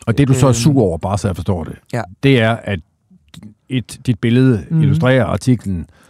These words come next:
Speaker 1: to, at, at de bruger udtrykket, at du har blåstemplet.
Speaker 2: Ja, altså man kan sige, alt det, der er forkert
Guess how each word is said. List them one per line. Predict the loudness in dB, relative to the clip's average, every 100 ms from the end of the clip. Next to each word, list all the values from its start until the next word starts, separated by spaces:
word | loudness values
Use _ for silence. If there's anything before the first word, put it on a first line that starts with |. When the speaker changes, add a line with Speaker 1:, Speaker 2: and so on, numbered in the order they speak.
| _ _ _ _ -6
Speaker 1:
to, | 0 0 -2
at, | -8 -8 -6
at | -10 -8 -8
de | -6
bruger | -2 0 -2
udtrykket, | 0 -2 -2 -4
at | -6 -6
du | -6
har | -6
blåstemplet. | -8 -6 -6 -6 -10 -12 -14 -16 _ _ _ _ _ _ -20 -20 -12
Speaker 2:
Ja, | -8 -6
altså | -2
man | 0
kan | 0
sige, | -2 -4 -6 -10 -18 _ -20 _
alt | -4 -2 0
det, | 0
der | 2
er | -2
forkert | -4 -8 -4 -2 -2